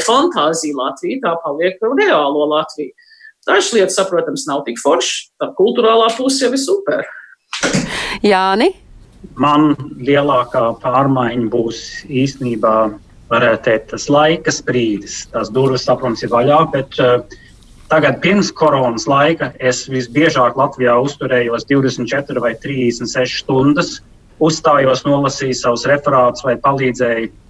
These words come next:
Speaker 3: kur vajadzēja, un bieži vien lidoju mājās.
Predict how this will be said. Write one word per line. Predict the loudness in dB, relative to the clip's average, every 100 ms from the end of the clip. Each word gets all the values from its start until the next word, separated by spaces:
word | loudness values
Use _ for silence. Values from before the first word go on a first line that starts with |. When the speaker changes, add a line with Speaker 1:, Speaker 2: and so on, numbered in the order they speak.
| -12
Speaker 3:
kur | -6 0
vajadzēja, | 2 2 4 2 2 -2 -16 -20 _ -12
un | -6 -6 -6 -12 _ -20 -8
bieži | 0 0 2 0
vien | 2
lidoju | 2 2 2 4
mājās. | 4 4 0 -4 -12